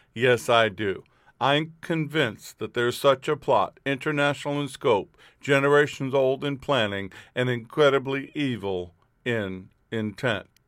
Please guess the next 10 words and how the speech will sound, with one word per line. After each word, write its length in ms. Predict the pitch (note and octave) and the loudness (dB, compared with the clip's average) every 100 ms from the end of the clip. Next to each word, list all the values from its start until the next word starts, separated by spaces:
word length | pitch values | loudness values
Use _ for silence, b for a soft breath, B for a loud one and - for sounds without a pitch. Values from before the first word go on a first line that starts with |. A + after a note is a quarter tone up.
| _ | _
Congressman 640 | - B2+ B2 B2 A#2+ B2+ A#2+ | -4 -2 -2 -4 -4 -6 -2
Larry 360 | B2 B2 A#2+ | 0 2 0
McDonald 720 | A#2 G#2 B2+ A#2 G#2+ G2 F#2+ - _ | -2 -6 -2 -2 -2 -4 -6 -12 _
happened 420 | C3 C3+ C3+ C#3 | 2 2 0 -4
to 60 | B2+ | 0
be 240 | C3 B2 | 0 2
on 320 | A2 G#2 G#2+ | 0 -2 -4
Korean 440 | A2 A#2+ A#2 B2 A#2+ | -2 0 0 0 2
Airlines 500 | B2 A#2 G#2+ G#2+ - | 2 2 0 -4 -4
Flight 360 | B2 A2+ A2 | 0 0 0